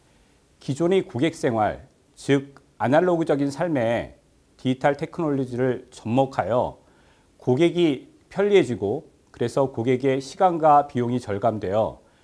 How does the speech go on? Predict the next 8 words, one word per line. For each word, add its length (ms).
고객의 420
삶이 680
풍요롭게 420
되는 220
것입니다. 560
다시 220
말하면 720
디엑스는 800